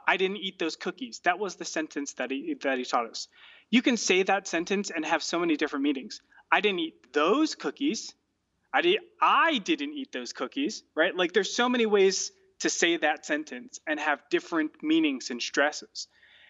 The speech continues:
And it really made me realize that storytelling is in so many different ways, not only visual, but when you listen to me, I used to, you know, I used to talk a lot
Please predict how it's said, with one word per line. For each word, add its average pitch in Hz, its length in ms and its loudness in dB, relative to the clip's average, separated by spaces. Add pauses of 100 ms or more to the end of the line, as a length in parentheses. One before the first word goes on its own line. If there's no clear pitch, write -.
(160)
And 165 400 2
it 185 80 -2
really 240 540 0 (320)
made 190 240 2
me 190 340 2
realize 165 640 4 (100)
that 147 340 0
storytelling 180 800 2
is 147 260 0 (380)
in 160 160 2
so 190 400 2
many 185 360 2
different 165 380 0
ways, 170 220 2
not 151 100 2
only 151 200 0
visual, 151 600 2
but 135 240 0 (540)
when 180 160 4
you 170 280 2
listen 233 380 4
to 170 140 0
me, 123 400 -4
I 185 80 6
used 233 220 -4
to, 214 120 0 (140)
you 156 80 -4
know, 147 80 0
I 147 80 0
used 180 180 -6
to - 60 -18
talk 156 220 -2
a - 20 -12
lot 147 160 0